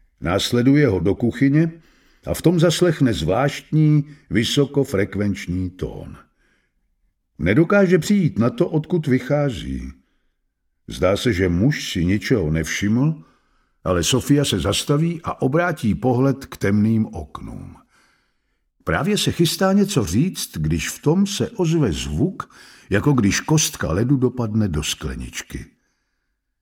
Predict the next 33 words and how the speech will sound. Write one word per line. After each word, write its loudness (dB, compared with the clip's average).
"Jste -6
si -2
jistý, -2
že -4
doma -2
nikdo -2
není?" -6
Pomyslí 2
si, 2
že 0
kdyby 0
se 0
něco 0
dělo, -4
může 4
rychle 4
skopnout 2
boty 0
a -4
utíkat 0
k -2
domovním 4
dveřím. -4
Nejspíš 0
je 2
mnohem 2
mrštnější -2
než -6
on. -6
A 0
když 2
poběží 4
rovnou 4